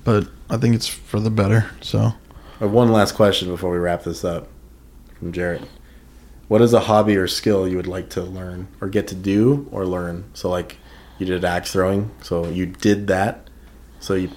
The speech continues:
Speaker 2: may not wanna learn it, but is there anything out there that you'd like to do or learn that you haven't done yet?
Speaker 1: Play guitar.
Speaker 2: Like, legit
Speaker 1: Like,
Speaker 2: learn it?
Speaker 1: legitimately play it?
Speaker 2: Yeah, me too.
Speaker 1: I mean, I fuck around with it, but I don't,
Speaker 2: Yeah.
Speaker 1: I mean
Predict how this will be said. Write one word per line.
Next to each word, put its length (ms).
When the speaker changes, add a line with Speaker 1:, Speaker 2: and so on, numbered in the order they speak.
Speaker 2:
may 140
not 180
wanna 220
learn 220
it, 180
but 100
is 120
there 80
anything 220
out 120
there 100
that 140
you'd 140
like 160
to 60
do 320
or 100
learn 260
that 80
you 100
haven't 200
done 160
yet? 220
Speaker 1:
Play 200
guitar. 380
Speaker 2:
Like, 180
legit 520
Speaker 1:
Like, 160
Speaker 2:
learn 100
it? 40
Speaker 1:
legitimately 480
play 180
it? 120
Speaker 2:
Yeah, 260
me 120
too. 220
Speaker 1:
I 140
mean, 140
I 80
fuck 220
around 320
with 100
it, 100
but 100
I 60
don't, 320
Speaker 2:
Yeah. 140
Speaker 1:
I 20
mean 320